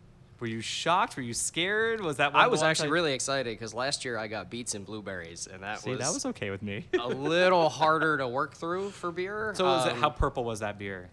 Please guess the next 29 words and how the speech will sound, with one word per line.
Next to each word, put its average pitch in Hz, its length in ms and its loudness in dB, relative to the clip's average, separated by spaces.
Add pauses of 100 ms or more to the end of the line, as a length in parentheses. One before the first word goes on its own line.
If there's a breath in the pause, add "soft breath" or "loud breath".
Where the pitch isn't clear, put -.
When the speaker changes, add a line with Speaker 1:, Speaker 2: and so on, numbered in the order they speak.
Speaker 1:
Do 104 80 -16
you 95 80 -10
remember? 95 160 -6
Speaker 2:
It 180 120 4
was 135 300 0
a 131 60 -2
Speaker 1:
It 123 40 0
was 120 40 2
Speaker 2:
lot, 117 140 4
Speaker 1:
really 107 100 -2
purple, 135 100 2
Speaker 2:
actually, 131 240 -2
'cause - 160 -4
Speaker 1:
right? 139 140 0
Speaker 2:
I, 131 80 0
I - 20 2
had 117 140 -4
mashed 185 420 -2
in 135 400 -4 (420 loud breath)
the 117 160 -8
beets. 113 520 -6
Um, 107 360 -6
I 107 80 -8
got, 127 340 -4
actually, 123 280 -2
my 104 100 -6
mom 127 440 2
roasted 120 440 -2
them 101 320 -8